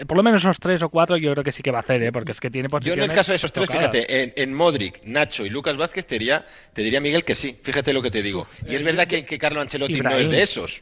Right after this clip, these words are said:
Speaker 2: no es de esos,
Speaker 3: Eh, por eso,
Speaker 2: pero
Speaker 3: lo, lo digo por, por, por Ancelotti, también porque Ancelotti puede tener la sensación de,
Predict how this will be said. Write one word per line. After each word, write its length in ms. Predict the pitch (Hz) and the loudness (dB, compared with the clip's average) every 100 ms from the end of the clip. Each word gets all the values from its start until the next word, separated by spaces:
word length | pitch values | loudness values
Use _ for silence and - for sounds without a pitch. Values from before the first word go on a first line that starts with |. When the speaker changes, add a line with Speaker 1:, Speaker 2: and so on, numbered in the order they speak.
| - | -12
Speaker 2:
no 140 | 110 139 | -4 -2
es 100 | 120 | 2
de 100 | 175 | 0
esos, 220 | - 190 | 0 -6
Speaker 3:
Eh, 60 | 151 | -2
por 160 | 180 | 0
eso, 200 | 196 - | 2 2
Speaker 2:
pero 180 | 170 170 | 4 4
Speaker 3:
lo, 60 | 160 | 2
lo 60 | |
digo 200 | 156 180 | 2 4
por, 260 | 233 233 160 | 4 2 0
por, 280 | 160 156 - | -2 -4 -4
por 220 | 160 151 | 0 2
Ancelotti, 460 | 156 160 160 180 233 | 2 0 0 0 0
también 260 | 175 170 | 0 0
porque 220 | 214 190 | -2 0
Ancelotti 400 | 175 156 147 147 | 0 0 -2 0
puede 160 | 190 185 | 2 2
tener 180 | 180 175 | 4 4
la 100 | 165 | 2
sensación 420 | 170 165 160 190 | 0 -4 -2 2
de, 260 | 170 151 | 4 4